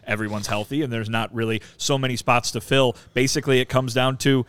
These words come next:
is it gonna be Larry Garcia or Hanser Alberto that's the backup infielder? And is Billy Hamilton gonna lock down the fourth outfielder spot? Certainly, as I've been saying all along, just because of what he can do with his legs, he would seem to be the obvious choice. But, um,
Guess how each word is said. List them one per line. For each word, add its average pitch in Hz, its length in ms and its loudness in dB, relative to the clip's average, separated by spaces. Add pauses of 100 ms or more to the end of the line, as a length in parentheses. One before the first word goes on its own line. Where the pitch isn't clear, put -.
is 110 160 -4
it 110 40 -4
gonna 117 180 0
be 113 120 2
Larry 113 320 2
Garcia 117 380 0
or 113 120 -2
Hanser 113 360 -2
Alberto 117 420 -2
that's 113 220 -6
the 104 80 -8
backup 113 360 -4
infielder? 165 540 0 (240)
And 120 320 0
is 110 200 -6
Billy 117 280 0
Hamilton 110 440 -4
gonna 110 160 -4
lock 107 280 -6
down 110 300 -4 (180)
the 107 100 -12
fourth 113 260 -2
outfielder 110 440 -2
spot? 107 300 -2 (200)
Certainly, 110 460 -4
as 104 140 -4
I've 107 160 -2
been 107 120 -8
saying 107 260 -2
all 104 140 -4
along, 107 280 -2
just 98 140 -14
because 104 240 -10
of 98 80 -12
what 98 120 -6
he 107 100 -6
can 104 120 -10
do 104 100 -6
with 98 120 -8
his 98 120 -10
legs, 101 300 -6
he 104 100 -10
would 98 140 -10
seem 98 200 -6
to 98 120 -14
be 95 240 -10 (240)
the 101 140 -4
obvious 98 480 -6
choice. 101 340 -6
But, 90 300 -10
um, 95 400 -8